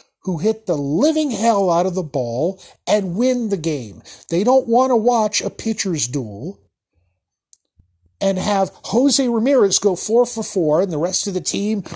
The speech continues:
one for three and, and play like doo-doo and say, "Well, hey, we went to watch baseball." If you want to, if you want those kind of fans, you go look in the minor leagues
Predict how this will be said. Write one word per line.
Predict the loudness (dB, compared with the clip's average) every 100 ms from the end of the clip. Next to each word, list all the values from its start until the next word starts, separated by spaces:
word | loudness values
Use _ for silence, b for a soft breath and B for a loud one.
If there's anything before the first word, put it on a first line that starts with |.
| B -6
one | 0 0 0 -2
for | -2
three | -2 -2 -2 -2 -2 -4 B B -2
and, | 0 0 -6 -6
and | -4 -2 -4 -6 -6
play | 0 2 2
like | 2 0 -2 -10 -8 0
doo-doo | 4 4 2 0 -2 -4 B B B
and | 0 2
say, | 2 2 2
"Well, | 4 4 6 4
hey, | 2 4 6 6 4 0 B B
we | 0 2
went | 2 0 0
to | 0
watch | 2 2 0 0
baseball." | 0 0 -4 -2 -4 -4 -16 _ _ _ _ _ _ _ _ _ _ _ _ _ -8
If | -4 -2
you | -2
want | 0 0 0 -2
to, | -4 -4 B B B -4
if | -2 -2
you | 0
want | 2 0 -4 -6 2
those | 2 2 0
kind | -2 -4 -4
of | -6
fans, | -6 -8 -8 -8 -6 -8 B B
you | 0 2 4
go | 4 4
look | 2 0
in | -2
the | -2
minor | -4 -4 -2 -2
leagues | -2 -2 -4 -4 -4